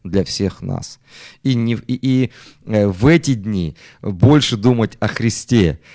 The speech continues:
чем даже там о наших, э, пре-, предках и так далее, потому что щас, э,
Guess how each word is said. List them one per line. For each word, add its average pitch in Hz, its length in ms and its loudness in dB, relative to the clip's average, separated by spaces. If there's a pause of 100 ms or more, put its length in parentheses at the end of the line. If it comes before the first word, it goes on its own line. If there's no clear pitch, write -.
(160)
чем 92 580 -4
даже 90 260 -4
там 92 220 -10
о 90 40 -6
наших, 90 420 -8
э, 87 300 -12 (100)
пре-, 101 160 -4
предках 117 520 2
и 92 40 -8
так 90 180 -6
далее, 110 280 2
потому - 220 -2
что - 100 -12
щас, - 480 -6
э, 85 280 -8